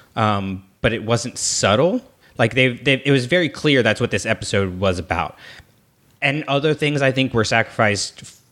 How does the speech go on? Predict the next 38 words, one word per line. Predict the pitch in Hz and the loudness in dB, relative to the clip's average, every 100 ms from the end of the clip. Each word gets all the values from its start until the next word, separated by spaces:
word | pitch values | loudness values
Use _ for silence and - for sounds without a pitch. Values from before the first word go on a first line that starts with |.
| _ | _
in | 127 104 98 | -6 -4 -2
favor | 107 107 120 147 | 0 2 2 0
of | 151 | 0
that, | 160 175 190 - - - _ | 0 0 0 -8 -20 -20 _
uh, | 113 101 92 92 92 - | -2 0 0 -4 -6 -8
stuff | - 113 | -4 -2
we've | 120 104 | 0 2
already | 107 98 | 2 0
talked | 95 98 - | 2 2 2
about. | 135 143 147 - - - - | 2 2 2 -2 -20 -20 -2
But | 127 127 - - - - - | 2 2 0 -18 -20 -20 -20
just, | - 156 160 - - _ _ _ _ | -4 2 2 0 -12 _ _ _ _
there | - 151 | -2 2
were | 143 | 4
moments | 143 151 175 175 | 4 4 2 2
throughout | - 143 131 120 - | 2 4 4 4 4
that | 113 107 - - _ _ - - _ _ _ _ _ - | 4 4 0 -16 _ _ -20 -20 _ _ _ _ _ -4
the | 135 | -2
characters | - 165 165 160 | 0 0 2 0
don't | 117 135 131 | 2 2 2
need | 123 127 107 | 2 2 2
to | |
talk | - 110 101 120 | 0 2 0 0
to | |
each | 98 104 | -2 0
other. | 90 90 | -2 -2
They | 90 92 | -2 -2
can | 101 | -2
just | 104 98 110 | -2 -2 -2
act. | 110 98 - - | -2 -2 -6 -6
And | 117 101 98 98 95 - - - - | -4 -2 -4 -6 -10 -16 -20 -20 -4
because | 117 135 120 | 0 2 2
these | 123 - | 0 2
characters | 120 107 113 110 | 2 2 0 0
have | 98 | 0
a | |
history | 107 170 - 120 | 2 0 2 0
together | 113 104 104 101 107 101 | 0 2 2 2 0 -2